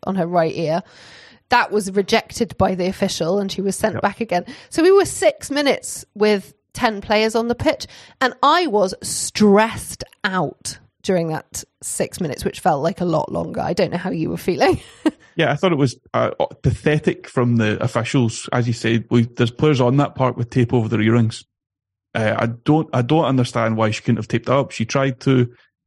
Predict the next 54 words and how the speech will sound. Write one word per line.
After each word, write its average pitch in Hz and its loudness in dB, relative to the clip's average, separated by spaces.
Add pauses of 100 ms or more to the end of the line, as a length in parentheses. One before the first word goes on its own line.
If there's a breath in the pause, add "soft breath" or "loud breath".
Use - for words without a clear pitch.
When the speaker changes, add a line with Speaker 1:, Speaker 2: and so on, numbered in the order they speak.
Speaker 2:
Um, 107 0
it 120 -2
then 151 2
looked 156 2
like, 120 0
you 139 2
know, 123 4
after, 123 0
so 139 -4
basically 160 2
Fran 117 0 (320)
had 127 -4
to 127 2
make 127 4
the 117 -2
call. 113 4 (540)
For 131 0
me, 147 4
I 135 2
would 120 -2
probably 117 -2
have 107 -2
made 110 0
it 95 -2
earlier, 131 4 (120)
just - -2
because 117 0
it 104 0
really 131 6
seemed 117 2
like 117 4
this - -4
earring 117 4
<laughs> - 0
was 127 2
not 107 2
budging, 131 0 (360 loud breath)
uh, 117 2
to 131 0
just 120 2
sub 117 0
Kit - -4
off 139 -2 (160)
for 117 4
another 113 2
player, 127 2 (320 soft breath)
because 113 -4
we 117 2
can't 143 0
play 123 2
with 113 0
ten 117 2
players. 139 0 (520)
Um, 110 0